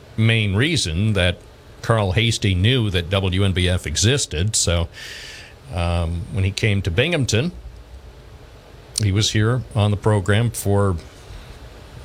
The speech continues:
maybe fifteen or twenty minutes. I thought it was a great interview and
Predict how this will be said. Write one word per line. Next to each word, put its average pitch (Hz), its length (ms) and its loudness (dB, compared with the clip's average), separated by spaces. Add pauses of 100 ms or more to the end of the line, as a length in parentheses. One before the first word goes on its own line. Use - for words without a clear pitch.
(100)
maybe 98 300 2
fifteen 104 460 2
or 95 60 0
twenty 101 280 2
minutes. 147 340 -2
I 92 100 2
thought 113 140 -2
it 87 60 -2
was - 140 -2
a - 20 -6
great 92 260 2
interview 92 440 2
and 127 180 0